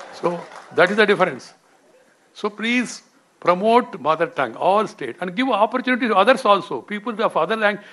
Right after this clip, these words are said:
the other day there was an interesting question or discussion in the parliament, saying that in other states also Tamil schools should be allowed. Yes, but in your state also other language schools all should be allowed.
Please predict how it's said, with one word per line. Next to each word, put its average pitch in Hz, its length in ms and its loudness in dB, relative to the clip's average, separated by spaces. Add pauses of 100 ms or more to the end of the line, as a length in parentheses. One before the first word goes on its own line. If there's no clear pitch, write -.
the 156 100 2
other 202 160 6
day 254 140 8
there 226 160 4
was 208 80 4
an 185 80 -4
interesting 214 380 -2
question 196 400 -2
or 277 80 2
discussion 214 460 -4
in 214 140 -4
the 180 100 -6 (320)
parliament, 190 520 2 (320)
saying 214 240 2
that 202 180 0
in 185 120 -2
other 190 200 6
states 202 320 4
also 190 320 4
Tamil 185 300 2
schools 185 320 -4
should 185 160 -6
be 180 80 -4
allowed. 160 400 4 (480)
Yes, 143 400 0 (220)
but 143 100 -8
in 143 80 -10
your 160 160 2
state 190 320 2
also 180 260 4
other 170 360 0 (480)
language 160 360 2
schools 170 300 4
all 170 100 6
should 151 220 -2
be 135 60 6
allowed. - 300 2